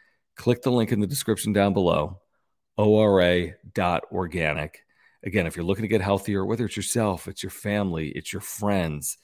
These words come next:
just wanna support the channel, make sure to check 'em out, O R A dot organic. Um, okay.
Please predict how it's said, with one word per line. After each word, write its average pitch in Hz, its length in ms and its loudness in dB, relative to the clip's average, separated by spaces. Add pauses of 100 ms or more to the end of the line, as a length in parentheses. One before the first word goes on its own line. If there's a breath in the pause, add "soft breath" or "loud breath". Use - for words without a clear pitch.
(380 soft breath)
just - 220 -2
wanna 123 120 2
support 104 320 -2
the - 60 -16
channel, 85 460 -4
make 92 140 -8
sure 110 160 2
to - 60 -4
check 95 200 0
'em 82 100 0
out, 78 220 0 (500 soft breath)
O 104 180 6
R 87 260 6
A 76 320 0 (400)
dot 80 360 2 (200)
organic. 78 600 -4 (3750 soft breath)
Um, 98 480 4
okay. 87 720 4